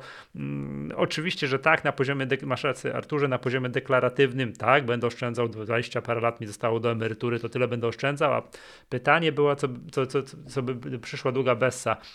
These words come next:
Pamiętam, jak Jacek Lempart podczas której konfer-, konferencji Wall Street, tak, podczas jednego panelu dyskusyjnego powiedział coś takiego, że jest bardzo trudno wytłumaczyć osobie, która na,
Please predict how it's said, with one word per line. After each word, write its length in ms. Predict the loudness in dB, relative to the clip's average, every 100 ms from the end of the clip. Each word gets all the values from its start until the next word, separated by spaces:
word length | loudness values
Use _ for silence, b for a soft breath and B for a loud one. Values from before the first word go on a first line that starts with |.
| B B
Pamiętam, 260 | 0 2 0
jak 140 | 2
Jacek 280 | 0 0 0
Lempart 320 | 0 -2 -4
podczas 240 | -4 -6
której 220 | -4 -2 -2
konfer-, 300 | -2 -4 -4
konferencji 560 | -4 0 -2 -2 -2
Wall 180 | 2 0
Street, 320 | -2 -10 -10
tak, 100 | -10
podczas 280 | -8 -8 -6
jednego 280 | -6 -4 -2
panelu 380 | 0 0 0 -2
dyskusyjnego 720 | -8 -8 -8 -6 -6 -6 -6
powiedział 320 | -4 -2 -2
coś 180 | -6 -8
takiego, 500 | -8 -6 -4 -2 -2 B B B B B -12
że 120 | -10 -4
jest 200 | -4 4
bardzo 380 | 8 8 6 -2
trudno 380 | 0 -2 -2 -4
wytłumaczyć 580 | -4 -2 -2 -2 -4
osobie, 580 | -6 -4 -4 -4 -4 -6 -8 b b b b b b b b -4
która 180 | -2
na, 120 | -2